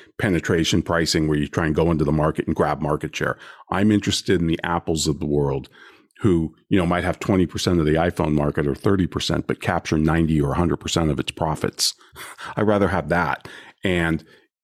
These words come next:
the only way to get uncommon pricing is to go to the market with an uncommon offering. So we gotta up our game. We gotta make the relationship with the customer easy. We gotta provide convenience.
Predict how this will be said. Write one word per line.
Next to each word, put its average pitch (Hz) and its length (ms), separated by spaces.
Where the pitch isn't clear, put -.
the 101 140
only 117 260
way 110 220
to 107 140
get 87 360
uncommon 90 560
pricing 92 760
is 127 140
to 98 60
go 90 160
to 85 100
the 73 100
market 80 500
with - 140
an 80 100
uncommon 78 680
offering. - 600
So - 140
we 104 60
gotta 139 280
up - 140
our 104 120
game. 92 440
We 92 160
gotta 113 220
make 104 300
the 82 200
relationship 104 500
with - 80
the 101 80
customer 95 460
easy. 104 420
We 85 140
gotta 80 180
provide 76 380
convenience. 104 760